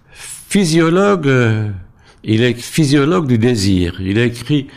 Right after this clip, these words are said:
non pas la physiologie du mariage pour le moment, mais la physiologie du désir, et de ce point de vue-là, il s'engage résolument dans le romantisme. Notons une scène, finalement une scène,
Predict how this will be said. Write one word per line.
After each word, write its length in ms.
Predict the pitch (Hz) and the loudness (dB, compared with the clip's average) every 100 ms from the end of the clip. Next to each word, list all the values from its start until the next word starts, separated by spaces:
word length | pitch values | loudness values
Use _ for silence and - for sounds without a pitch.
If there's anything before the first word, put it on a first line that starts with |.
| - - | -14 -2
non 140 | 131 | -2
pas 400 | 120 120 104 107 110 | 0 -2 -2 -6 -8
la 120 | 101 | -6
physiologie 580 | - 127 127 120 117 143 | -2 0 0 0 -2 -2
du 140 | 123 | 0
mariage 480 | 113 117 135 151 151 | 0 0 -2 -2 -2
pour 100 | 139 | 0
le 80 | 120 | 0
moment, 400 | 117 120 175 180 - - | 0 0 -2 -4 -14 -4
mais 260 | 123 135 120 | -2 0 0
la 180 | 123 | -2
physiologie 800 | 117 156 139 139 139 139 131 160 | 0 0 2 2 2 0 0 0
du 160 | 135 117 | 2 2
désir, 560 | 107 107 92 120 170 165 - - _ - | 2 0 2 2 0 -4 -14 -20 _ -6
et 320 | 123 123 110 | -2 0 -2
de 120 | 110 123 | -2 -2
ce 120 | 123 | -2
point 260 | 117 113 | -2 -2
de 80 | 98 | -2
vue-là, 480 | 78 82 123 135 - - - - - - | -2 -2 -4 -6 -12 -20 -20 -20 -20 -6
il 180 | 101 98 | -2 -2
s'engage 680 | - 71 69 82 98 90 | -2 -4 -4 -2 -2 -4
résolument 760 | 87 87 80 69 71 69 87 87 - - - | -2 -2 -2 -6 -6 -6 -6 -8 -12 -20 -16
dans 360 | 78 76 90 | -6 -4 -2
le 220 | 87 82 82 | -2 -2 -2
romantisme. 800 | 85 82 76 - 65 - 85 73 - _ - - | -2 -2 -2 -6 -8 -8 -10 -14 -18 _ -18 -2
Notons 540 | 147 180 185 214 214 185 | 0 0 0 0 2 2
une 360 | 147 131 123 | 2 2 0
scène, 520 | 104 - 156 143 120 | -2 -2 0 2 0
finalement 500 | 104 - 107 110 127 | -4 -2 -2 0 0
une 160 | 123 110 | 0 0
scène, 560 | - 120 104 101 90 | 0 -2 0 -4 -8